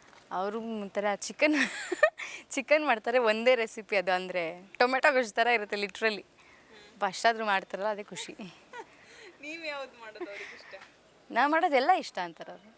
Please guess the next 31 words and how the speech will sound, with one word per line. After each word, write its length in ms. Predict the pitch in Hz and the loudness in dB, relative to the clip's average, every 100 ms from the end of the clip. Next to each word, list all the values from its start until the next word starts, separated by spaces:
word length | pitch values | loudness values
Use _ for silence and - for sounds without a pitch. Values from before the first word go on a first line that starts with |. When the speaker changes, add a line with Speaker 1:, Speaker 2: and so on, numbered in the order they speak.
| - | 2
Speaker 1:
ಅವ್ರು 300 | 240 320 311 | 4 4 2
actually 680 | - 359 359 381 311 240 214 | -2 -6 -4 0 2 2 0
ತುಂಬಾ 300 | 262 254 302 | -4 2 2
ಡಯಟ್ 340 | 240 226 262 | 4 2 0
ಫುಡ್, 520 | - 226 196 190 - | -4 -2 0 0 -2
ಬರೀ 200 | 190 247 | -2 2
ಎಗ್ 220 | 247 208 214 | 2 0 0
ಬಾ-, 460 | 277 247 202 175 | 4 4 2 0
ಬಾಯ್ಲ್ಡ್ 320 | 196 220 302 | 2 2 2
ಎಗ್ 80 | 302 | 0
ಕೊಟ್ರೆ 280 | 269 254 254 | 0 0 0
ಸಾಕು, 380 | 233 202 202 220 | 0 0 0 -2
"ಸಖತ್ತಾಗಿ 440 | 220 - 269 269 | -2 -2 0 2
ಮಾಡಿದ್ಯಾ" 340 | 226 202 196 220 | 2 2 2 2
ಅಂತಾರೆ. 400 | 190 247 240 240 - - _ _ | 2 0 2 -2 -4 -18 _ _
Speaker 2:
ನೀವು 600 | 262 320 403 403 403 370 - | -20 -18 -16 -14 -14 -16 -18
ಫಿಟ್ನೆಸ್ 300 | 302 277 294 | -20 -18 -12
ಎಲ್ಲ 160 | 294 247 | -10 -10
ಹೇಗ್ 260 | 233 220 214 | -14 -16 -18
ಮೇಂಟೈನ್ 280 | 202 185 185 | -20 -20 -20
ಮಾಡ್ತೀರಿ? 420 | 180 - - 226 | -20 -20 -20 -20
ಸೀರಿಯಲ್ 300 | 226 214 214 | -18 -18 -20
ಅಂತ 220 | 202 - | -20 -20
ಅಂದ್ರೆ 260 | 196 196 196 | -20 -16 -16
ಒಂದಷ್ಟು 880 | 196 202 208 - - 202 190 190 - - _ - | -16 -20 -20 -20 -20 -20 -20 -20 -20 -20 _ -20
ಹೀಗೆ 200 | 208 214 | -14 -14
ಇರ್ಬೇಕು 360 | 202 202 - | -12 -18 -18
ಅಂತ 200 | 202 - | -20 -20
ಇದೆಯಾ, 360 | 196 190 190 190 | -20 -18 -18 -16
ಅಥವಾ 300 | 185 196 196 | -18 -20 -20
ಫಿಟ್ನೆಸ್‌ನ? 560 | 190 196 202 196 - | -20 -20 -20 -20 -20